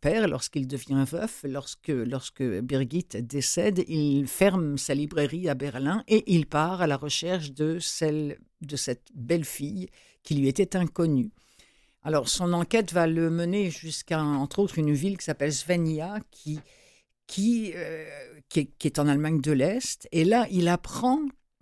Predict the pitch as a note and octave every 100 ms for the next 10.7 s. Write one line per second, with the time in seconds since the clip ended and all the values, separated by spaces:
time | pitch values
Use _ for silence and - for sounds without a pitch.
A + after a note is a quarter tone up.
0 | - E3 - D#3+ D3 F#3+ F3+ - E3+ F#3
1 | A#3+ C4 D#3 D#3+ D#3+ - F3+ A3 D3+ D3+
2 | A3 G#3+ G#3 E3 C#3+ B2+ C3+ - _ _
3 | _ _ _ _ _ _ _ _ - F3
4 | A3 A#3+ - F3+ D#3+ D#3+ - E3+ D3 C#3+
5 | E3+ A3+ D#3 C3+ D#3+ D#3+ - D#3+ C#3+ -
6 | C#3+ C#3 C3+ D3+ D#3+ - - C#3 G3+ A3+
7 | D3 - D3 C#3+ - B3 A3 F3 D#3 F#3
8 | D#3+ D3 D3 D3+ G3 A3+ F#3+ - C#3+ C3+
9 | C3+ C3 A#2+ A2 C3+ C#3+ D3+ - D#3 -
10 | B2+ E3 - - - G3